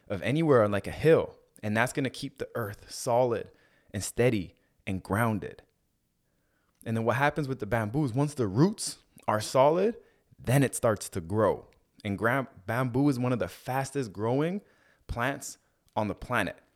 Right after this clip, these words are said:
But it also has, takes some of the longest time to grow with roots.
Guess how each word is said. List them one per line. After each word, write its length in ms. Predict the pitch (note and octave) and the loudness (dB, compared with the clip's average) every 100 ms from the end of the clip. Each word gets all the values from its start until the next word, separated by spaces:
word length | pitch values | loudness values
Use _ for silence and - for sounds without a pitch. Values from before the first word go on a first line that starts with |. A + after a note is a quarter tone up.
| _ _ _ _ _ _ _ _ - | _ _ _ _ _ _ _ _ -8
But 120 | G#2 | -4
it 80 | G#2 | 0
also 280 | C3 - | 0 0
has, 360 | B2 A2+ G2+ - _ _ - | 0 0 -2 -10 _ _ -8
takes 200 | B2+ - | -6 -4
some 160 | C3 | -4
of 60 | A#2+ | -2
the 80 | G2 | -2
longest 400 | G2+ B2 A2 - | 0 0 -2 -6
time 240 | A#2 A2+ | -6 -6
to 120 | G#2 | -6
grow 180 | E2+ A2 | -4 -2
with 140 | F#2+ - | -2 -4
roots. 500 | G2+ F3+ G#2+ - - | -2 -2 -2 -10 -18